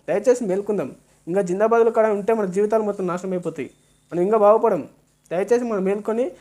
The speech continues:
ఈ సమాజాన్ని భ్రష్టు పట్టిస్తున్న ఈ అగ్రవర్ణ రాజకీయ నాయకులను మనం బొంద పెడితే తప్ప మన బతుకులు మారే, మన తల-, తల్లిదండ్రులకు మనం ఏం డిసైడ్ చేయలేకపోతాం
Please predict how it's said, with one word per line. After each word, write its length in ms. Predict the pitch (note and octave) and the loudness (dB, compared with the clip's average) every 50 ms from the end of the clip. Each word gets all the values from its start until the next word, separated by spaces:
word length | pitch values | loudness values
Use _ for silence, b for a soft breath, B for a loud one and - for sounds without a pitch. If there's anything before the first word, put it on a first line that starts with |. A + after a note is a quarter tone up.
| B B B B | B B B B
ఈ 80 | G3 | -6
సమాజాన్ని 560 | F#3+ F#3+ F3 F3+ G#3+ A#3+ A#3 A#3 A#3 A#3+ A#3 | -4 -2 -2 0 0 0 0 0 0 0 0
భ్రష్టు 300 | A3+ F#3 F#3 F3+ - A3+ | 0 0 -2 -2 -2 -2
పట్టిస్తున్న 420 | G#3 G#3+ G3+ G3 G#3 - - G3 F3+ | -2 -2 -2 -4 -6 -6 -4 -4 -2
ఈ 40 | D#3+ | -2
అగ్రవర్ణ 440 | D3+ D3 F3+ G#3 G#3+ A3 A3 G3+ | -2 0 0 0 0 0 0 -2
రాజకీయ 340 | F3+ D#3 E3 F#3 F#3+ F#3+ A3 | -2 -2 -2 -4 -4 -6 -6
నాయకులను 340 | G#3+ G#3+ G#3 G#3 G#3 A3 G#3+ | -4 -4 -4 -4 -4 -4 -4
మనం 220 | G#3+ G3+ E3+ D3+ | -2 -4 -4 -2
బొంద 180 | D3 E3+ G3 A3 | -2 0 0 2
పెడితే 260 | A#3 A#3 A3+ A#3 A3 | 2 2 2 0 0
తప్ప 220 | G3+ G#3 G#3 - B3 C4+ F#4+ b b b b b b _ - | 0 0 0 -2 -4 -6 -6 b b b b b b _ -12
మన 60 | C3 | -8
బతుకులు 340 | C#3 C#3 C#3+ - - G#3 G#3 | -6 -6 -6 -6 -4 -2 0
మారే, 180 | F#3+ F#3+ G#3 | 0 0 0
మన 180 | A3+ A3+ G3+ F#3+ | 0 0 -2 -2
తల-, 400 | F3 - - E3+ E3+ F3+ G3+ G3 | -2 -4 -4 -4 -2 -2 -2 -2
తల్లిదండ్రులకు 560 | G3 - F3+ F#3+ G#3 G#3+ G3+ G3+ G3+ G3 G3 | -2 0 0 0 0 0 0 -2 -2 -2 -2
మనం 140 | E3+ E3 E3 | -4 -2 0
ఏం 240 | E3+ F#3+ G3+ G3+ F#3+ | 0 0 -2 -2 -4
డిసైడ్ 260 | F#3 - G#3 F#3+ F#3+ | -4 -4 -4 -4 -4
చేయలేకపోతాం 520 | F#3 F3+ F3+ F3+ E3+ F3 F3 G3+ A3+ C#4 | -4 -4 -4 -2 -2 -2 -2 -2 -4 -6